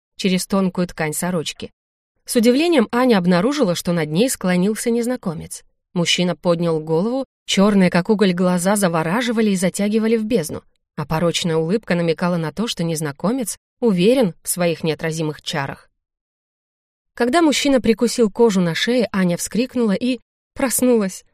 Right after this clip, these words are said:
Оглядевшись, она поняла, что по-прежнему находится в своей комнате, а странного товарища с горящим взором и дурными манерами поблизости не наблюдалось.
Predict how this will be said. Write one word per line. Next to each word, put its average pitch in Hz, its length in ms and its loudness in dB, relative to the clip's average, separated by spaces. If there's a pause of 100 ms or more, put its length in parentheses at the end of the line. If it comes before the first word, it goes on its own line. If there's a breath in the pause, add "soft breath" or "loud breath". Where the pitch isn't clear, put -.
(200)
Оглядевшись, 226 640 2
она 202 180 0
поняла, 214 360 0
что 196 160 -4
по-прежнему 202 500 0
находится 160 600 -6 (200)
в - 60 -14
своей 175 380 0
комнате, 226 560 0 (180 soft breath)
а 160 100 -6
странного 170 460 2
товарища 226 540 0
с 233 40 0
горящим 214 460 2
взором 196 380 0 (180)
и 190 80 -4
дурными 196 420 2
манерами 180 560 0 (160 soft breath)
поблизости 226 640 2
не 180 280 4
наблюдалось. 156 760 -6